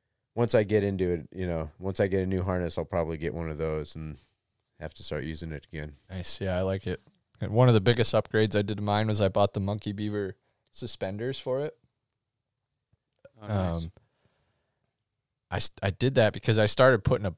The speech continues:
Speaker 2: bunch of shit on my <laughs> harness. I used to climb with, like, nothing on there, but then I started just wanting all these pieces just for whatever, just to be prepared for anything. And it started to weigh me down, or like a big saw, it kinda pulls your harness down.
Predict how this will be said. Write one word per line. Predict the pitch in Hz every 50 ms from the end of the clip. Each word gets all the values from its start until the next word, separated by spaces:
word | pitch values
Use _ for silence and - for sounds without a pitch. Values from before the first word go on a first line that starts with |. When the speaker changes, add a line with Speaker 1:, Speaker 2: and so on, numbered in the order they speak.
| _ _
Speaker 2:
bunch | - 98 101 98 - 101
of | 90
shit | - - 101 92 90
on | 85 90 95
my | 101 -
<laughs> |
harness. | - - 120 117 107 87 85 - 104
I | 98
used | 113 120 - -
to | - 139
climb | 131 117 107 110 110
with, | 107 107 107
like, | 104 104 107
nothing | 110 107 113 117 - 120 113 110
on | 104 101 104 110 117
there, | 117 120 131 139 120 - -
but | - 104 -
then | 117 110
I | 104 101
started | 98 - 117 107 104 101
just | 101 101 95 -
wanting | 95 95 95 82 95 98
all | 92 95
these | 95 95 90 -
pieces | - - - 90 87 - 90 85 101
just | - - 85 - -
for | - 90 87 82
whatever, | 82 87 87 85 82 82 85
just | 80 92 87 - -
to | -
be | - 92 82
prepared | - 90 - - 90 85 85 87 80 -
for | 87 80 80 - _ _ _ _ _
anything. | - 87 87 82 - - 82 85 85 87 104 - _ _ _ _ _ _ _ _ _ _ _ _ _
And | 90 90 85 85 85 85 85
it | 87 - -
started | - - 101 95 92 87
to | 92 87
weigh | 90 90 90 87
me | 85 85
down, | 80 104 104 110 110 110 110 110 104 98
or | 98
like | 95 90 - -
a | 87
big | 82 - 101 87 -
saw, | - - - 90 90 92 90
it | 78 -
kinda | - 110 90 82
pulls | - - 104 95 87 87
your | 90 87
harness | 90 85 90 92 90 - -
down. | - 98 95 98 101 104